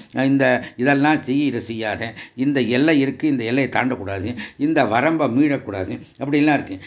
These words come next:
அப்படி தர்மத்தினுடைய மரியாதைகள், அஹ், எல்லைகள், வரம்பை, அஹ், நிரூபணம் செய்யக்கூடியவன்,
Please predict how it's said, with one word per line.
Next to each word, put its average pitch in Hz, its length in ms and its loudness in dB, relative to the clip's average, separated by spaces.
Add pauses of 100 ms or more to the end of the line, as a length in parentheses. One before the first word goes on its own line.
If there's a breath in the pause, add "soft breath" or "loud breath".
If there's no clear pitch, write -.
அப்படி 123 300 -4
தர்மத்தினுடைய 131 880 -2
மரியாதைகள், 110 800 0 (280 loud breath)
அஹ், 110 280 -4 (200)
எல்லைகள், 123 500 0 (180)
வரம்பை, 135 520 0 (300 loud breath)
அஹ், 113 380 -2
நிரூபணம் 165 520 2
செய்யக்கூடியவன், 98 520 -8